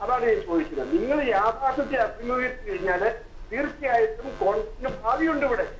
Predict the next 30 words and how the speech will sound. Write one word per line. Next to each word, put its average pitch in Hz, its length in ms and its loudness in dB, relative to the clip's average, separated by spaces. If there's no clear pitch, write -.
അതല്ല, 262 360 0
ഇനിയും 311 680 2
സുതിഭാഗം 262 680 2
കൊണ്ട് 269 180 4
മാത്രമാണ് 214 640 0
ഇതുപോലുള്ള 220 540 2
പാദസേവയാണെങ്കിൽ 226 1000 0
ഒരിക്കലും 302 400 -2
കോൺഗ്രസ് 226 440 0
ഇല്ല. 214 180 2
രാഹുൽ 262 240 0
ഗാന്ധി 285 220 2
പരാജയപ്പെട്ടു. 285 680 2
ഈ 311 220 2
തെരഞ്ഞെടുപ്പ് 269 640 -4
രാഹുൽ 269 320 -2
ഗാന്ധി 277 300 4
പരാജയപ്പെട്ടു 294 400 -2
എന്ന് 277 140 4
എനിക്ക് 269 160 -2
സമ്മതിക്കാത്തതുകൊണ്ടാണ്. 311 760 0
രാഹുൽ 226 160 2
ഗാന്ധി 277 220 4
ഫുൾ - 320 -6
ടൈം 277 240 -6
പൊളിറ്റീഷ്യൻ 269 400 2
അല്ലെന്ന് 254 160 2
അഡോൾഫ് 277 260 0
സിംഗ് 220 240 -4
പറഞ്ഞു. 220 220 -4